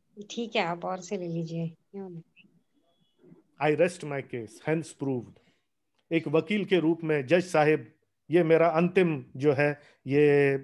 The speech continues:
Speaker 2: मेरी दलील थी। अब आप फैसला कीजिए, क्या सही है और क्या गलत है।
Speaker 1: सुधार की बहुत आवश्यकता है।
Speaker 2: आप, आप बोल के देखिए ना कि "नहीं, नहीं, आप, मैं तो दो महीने बाद ही पेमेंट करूंगी,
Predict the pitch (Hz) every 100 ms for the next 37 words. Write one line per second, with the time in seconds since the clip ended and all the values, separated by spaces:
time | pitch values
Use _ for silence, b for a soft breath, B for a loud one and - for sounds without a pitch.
0 | - 135 151 147 123 139 143 127 123 113
1 | b - 139 147 151 - - _ _ _
2 | - - _ _ _ _ _ 160 156 165
3 | 147 160 156 147 117 156 - - - -
4 | 160 147 143 135 127 123 120 110 107 185
5 | - _ - 208 247 196 208 208 233 202
6 | 208 202 185 196 185 175 175 165 156 _
7 | _ B B B B B B B 156 -
8 | _ _ - - - _ _ _ - 170
9 | 165 - _ - - - _ 147 196 202
10 | 202 180 160 220 214 220 202 269 269 156
11 | - - - - 170 175 226 220 196 165
12 | 185 175 151 165 196 185 175 151 170 170
13 | 175 147 160 175 160 151 160 147 147 156
14 | 185